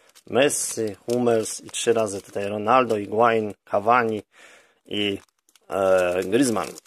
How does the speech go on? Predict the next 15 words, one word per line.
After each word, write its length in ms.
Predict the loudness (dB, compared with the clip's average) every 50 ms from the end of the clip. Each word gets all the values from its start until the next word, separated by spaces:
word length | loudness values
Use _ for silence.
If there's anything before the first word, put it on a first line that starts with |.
| -14 -14 -14 -14 -8
<clears throat> 320 | -2 0 0 2 2 4
Dobra, 300 | 6 6 6 4 2 -4 -8 -14 _ _ _ 0
lecimy. 500 | 2 2 2 4 4 6 6 6 4 4 2 -4 -18 -20 -20 -20 -20 -20 -20 -20 _ _ _ _ _ _ _ _ _ _ _ -20 -16 -8
Zaczniemy 460 | -4 0 0 0 0 0 0 0 0
sobie 280 | 0 -2 -2 0 0 0
od 80 | 0
jednej 280 | 0 -2 0 0 0 0
limitki, 420 | 0 -2 -2 -2 -2 -4 -4 -2
zobaczmy, 400 | 0 0 2 2 0 0 -2 -6
co 140 | -6 -6 -6
tu 100 | -4 -2
mamy. 320 | -2 0 0 2 0 0 -2 _ _ _ _ _ _ _ _ _ _
Weltman 580 | 4 6 6 6 4 2 2 4 4 4 4 2
z 120 | -2 -2 0
Ajaxu, 680 | 2 6 6 6 4 4 0 -4 -2 0 0 0 0